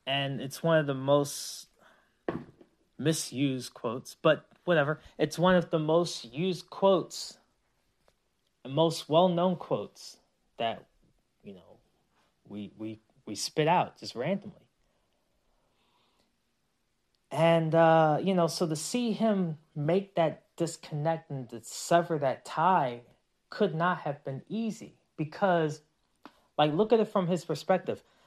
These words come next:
The quote and his uncle go hand in hand.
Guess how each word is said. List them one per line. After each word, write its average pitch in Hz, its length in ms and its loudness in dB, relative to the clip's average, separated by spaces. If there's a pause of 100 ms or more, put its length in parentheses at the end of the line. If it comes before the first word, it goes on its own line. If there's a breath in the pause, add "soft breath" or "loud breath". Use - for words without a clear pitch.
(240 soft breath)
The 151 80 0
quote 247 640 2 (680 soft breath)
and 170 160 -2
his 160 240 -4
uncle 165 520 -2 (320)
go 139 160 2
hand 160 360 -4
in 131 100 -10
hand. 156 420 -6